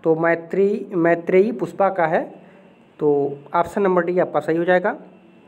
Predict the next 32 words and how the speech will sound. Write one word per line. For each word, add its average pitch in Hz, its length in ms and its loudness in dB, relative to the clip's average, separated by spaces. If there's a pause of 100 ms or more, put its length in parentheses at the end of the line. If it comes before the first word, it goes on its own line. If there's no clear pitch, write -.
(1160)
द्विवेदी 180 720 4
युग 208 260 2
नामकरण 180 460 2
किया 202 260 -6
गया 185 180 0
है, 214 280 -6
तो 180 100 -2
किसके 185 320 0
नाम 180 180 2
पे 180 120 -4
किया 190 180 0
गया 185 180 2
है? 208 240 -6 (680)
तो 156 180 2
द्विवेदी 170 480 2
युग 196 220 -2
का 180 100 2
नामकरण 175 460 -2
जो 185 100 -4
किया 170 220 -2
गया 151 180 0
है 214 140 -2
वो 170 240 2
महावीर 185 560 -2
प्रसाद 180 340 -6
द्विवेदी 160 340 -8
के 180 140 -6
नाम 185 160 -2
पे 185 120 -12
किया 185 180 -4
गया 180 180 -2
है। - 280 -6